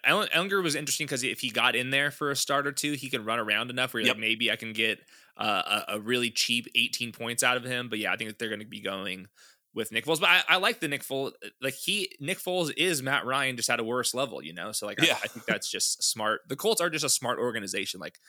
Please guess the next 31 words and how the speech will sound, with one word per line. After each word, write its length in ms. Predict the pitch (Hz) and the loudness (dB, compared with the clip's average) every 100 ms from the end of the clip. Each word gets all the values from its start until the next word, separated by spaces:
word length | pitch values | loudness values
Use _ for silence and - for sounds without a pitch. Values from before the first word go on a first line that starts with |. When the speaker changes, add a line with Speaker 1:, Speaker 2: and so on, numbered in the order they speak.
| - _ | -20 _
Speaker 1:
they 120 | - | 0
made 240 | 120 131 143 | 4 6 6
a, 120 | 80 - | 2 0
probably 380 | 131 127 139 | -2 0 2
a 80 | 139 | 0
bad 260 | 113 113 120 | 2 4 2
mistake 480 | 123 - 117 120 - | 0 -2 -2 -4 -4
by 120 | 120 | -2
trading 320 | 110 - 113 120 | -2 0 0 0
for 120 | 110 | -6
Carson 360 | - 113 - | -4 -2 -2
Wentz, 200 | 101 113 | -4 -4
but 100 | - | -2
they 80 | 104 | -4
got 200 | 101 107 - | 0 0 2
out 140 | 110 | 0
of 140 | 107 104 | 0 -2
it 180 | 107 - _ _ _ _ | -4 -6 _ _ _ _
immediately, 960 | 113 110 110 120 110 71 90 95 95 - _ _ | -2 0 0 2 0 -2 -6 -6 -8 -10 _ _
and 100 | 110 | -4
they 60 | 110 | 0
let 160 | 113 | 2
everyone 260 | 120 117 107 | 2 0 0
know 160 | 107 110 | 0 0
they 100 | 101 | 0
got 200 | 95 90 | -4 -4
out 180 | 92 95 | -4 -6
of 100 | 101 | -6
it, 240 | 92 82 - | -6 -6 -6
um, 280 | 95 90 | -8 -8
<laughs> 60 | 92 | -4